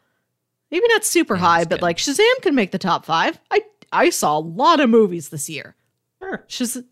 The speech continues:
Speaker 1: Shazam. Check it out this month for the holiday season. Shazam, a Christmas movie.
Speaker 2: Yeah,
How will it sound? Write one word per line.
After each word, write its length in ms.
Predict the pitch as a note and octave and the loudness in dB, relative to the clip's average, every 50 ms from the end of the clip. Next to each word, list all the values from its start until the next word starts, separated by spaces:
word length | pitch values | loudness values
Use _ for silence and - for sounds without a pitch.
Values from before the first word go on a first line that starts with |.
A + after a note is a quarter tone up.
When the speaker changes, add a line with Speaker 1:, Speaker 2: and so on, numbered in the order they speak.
| _ _ | _ _
Speaker 1:
Shazam. 480 | - - F4+ F#4+ G#4 G4+ F#4 A#3+ F3 D3 - _ _ _ - | -10 -8 -4 -2 -2 0 0 -2 -2 -4 -8 _ _ _ -6
Check 260 | - G4 G#4 - G#4 | -2 -2 0 0 0
it 80 | G#4+ A4+ A4 A4 | 0 2 2 2
out 260 | E4 C4+ D4 - B3+ | 2 2 0 0 -2
this 160 | C#4+ F#4 - - | -6 -6 -4 -2
month 320 | A3 F#3 F#3+ A#3 B3+ - _ _ _ | -2 -2 -2 -4 -6 -10 _ _ _
for 100 | G#4 A4 | -4 -2
the 80 | G4+ | -2
holiday 380 | C#4+ G#3+ F#3 G3+ G#3+ A3 D4 D#4 | -2 0 0 -2 -2 -2 -4 -6
season. 500 | - F4+ F4+ E4+ D#4 - F3+ C#3 C#3 - _ _ _ _ _ _ _ _ | -6 -6 -6 -6 -4 -6 -8 -10 -14 -18 _ _ _ _ _ _ _ _
Shazam, 540 | - B3 B3+ B3 G4+ G4+ D#4 C4 C#4 D#4 - _ _ _ _ A#3+ | -8 -6 -4 -2 0 0 0 0 -2 -4 -6 _ _ _ _ -6
a 60 | B3+ | -2
Christmas 380 | - A4+ G#4 - A#3 A3 - | 0 0 0 0 -2 -4 -2
movie. 380 | G3 F#3+ E3+ C#3+ C#3+ - - - _ _ _ _ _ _ _ _ _ _ _ _ _ _ _ _ _ - | -2 -4 -6 -6 -8 -12 -16 -20 _ _ _ _ _ _ _ _ _ _ _ _ _ _ _ _ _ -8
Speaker 2:
Yeah, 200 | F3 B3 F4 | -6 -6 -6